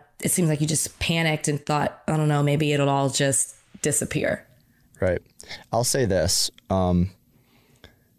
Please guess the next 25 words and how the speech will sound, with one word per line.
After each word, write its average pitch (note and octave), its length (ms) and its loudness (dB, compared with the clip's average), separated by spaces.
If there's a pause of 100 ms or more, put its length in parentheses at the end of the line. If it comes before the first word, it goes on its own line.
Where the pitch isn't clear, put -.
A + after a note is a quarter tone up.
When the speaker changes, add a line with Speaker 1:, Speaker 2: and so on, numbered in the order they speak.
(1000)
Speaker 2:
I A2 80 0
don't A#2+ 200 0
think A#2 220 -2
you G#2+ 80 2
have G2 260 0
to G#2 100 0
be F#2 380 0 (640)
in G2 100 2
a F#2+ 40 2
labeled F#2 360 0
relationship F#2+ 560 0
to G#2 100 0
love F2 200 0
someone. D#2+ 400 0 (1040)
I F2+ 60 -2
really F2+ 220 0
don't. D#2+ 320 -2 (160)
And F2+ 160 0
that F2 160 0
was F#2+ 140 -2
the F#2+ 80 -2
case. - 520 -2 (640)
And F#2+ 420 2
I'm G2 160 -2
also A2 680 0